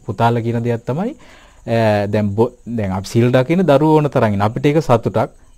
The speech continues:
තරුණ ප්‍රජාව විනාශ වෙලා කියන එක ඇත්තටම මම සාමාන්‍ය පිළිගන්න එකක් නෙමෙයි. තරුණ ප්‍රජාවෙන් බහුතරයක් සිල් ගුණ රටේ භික්ෂුන් වහන්සේලාගේ වෑයමින් හැදිච්ච සමාජයක් ඒක. එතකොට ඒ වගේ දැන් ඔය පාටි වලට එහෙම ගියපුවාම ගොඩක් ඒ, ඒ,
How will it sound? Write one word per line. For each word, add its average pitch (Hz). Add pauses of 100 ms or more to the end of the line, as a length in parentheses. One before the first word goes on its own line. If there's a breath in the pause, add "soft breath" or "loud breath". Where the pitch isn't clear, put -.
තරුණ 139
ප්‍රජාව 156
විනාශ 131
වෙලා 135
කියන 139
එක 147
ඇත්තටම 135
මම 123 (260)
සාමාන්‍ය 120
පිළිගන්න 113
එකක් 104
නෙමෙයි. 107 (400 loud breath)
තරුණ 120
ප්‍රජාවෙන් 123
බහුතරයක් 127
සිල් 120
ගුණ 202 (300 soft breath)
රටේ 143
භික්ෂුන් 139
වහන්සේලාගේ 147
වෑයමින් 156
හැදිච්ච 143
සමාජයක් 101
ඒක. 92 (540 loud breath)
එතකොට 170
ඒ 139
වගේ 147
දැන් 147
ඔය 123 (220)
පාටි 113
වලට 123
එහෙම 135
ගියපුවාම 131
ගොඩක් 151
ඒ, 139 (440 soft breath)
ඒ, 120